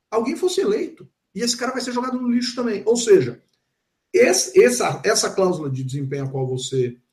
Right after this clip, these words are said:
se refere, Bruno, matou ou estimula a ma-,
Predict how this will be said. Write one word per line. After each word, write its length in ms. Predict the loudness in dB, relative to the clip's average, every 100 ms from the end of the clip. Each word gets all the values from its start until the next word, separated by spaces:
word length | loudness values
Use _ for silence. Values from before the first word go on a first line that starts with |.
| _ _
se 200 | -4 2
refere, 680 | 4 4 2 -2 0 0 2
Bruno, 400 | 2 2 0 -6 _ _ _ _ -4
matou 920 | 0 2 2 0 2 2 2 -2 2
ou 220 | 4 4
estimula 1120 | 2 -2 -2 0 0 0 4 4 6 4 0 0
a 80 | 0
ma-, 320 | 0 -2 -6